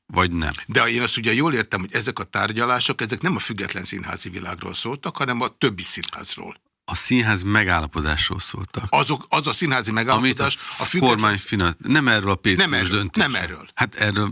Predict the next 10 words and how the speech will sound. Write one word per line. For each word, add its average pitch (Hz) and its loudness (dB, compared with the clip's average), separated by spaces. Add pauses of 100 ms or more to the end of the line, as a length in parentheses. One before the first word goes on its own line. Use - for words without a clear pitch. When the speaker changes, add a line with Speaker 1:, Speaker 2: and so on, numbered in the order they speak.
Speaker 1:
mi 110 2
köze 104 2
hozzá? 92 2
Speaker 2:
Hát 143 0
az, 208 2
hogy 156 0
a, 143 4
hogy 139 2
a 127 2
Vitézi 135 2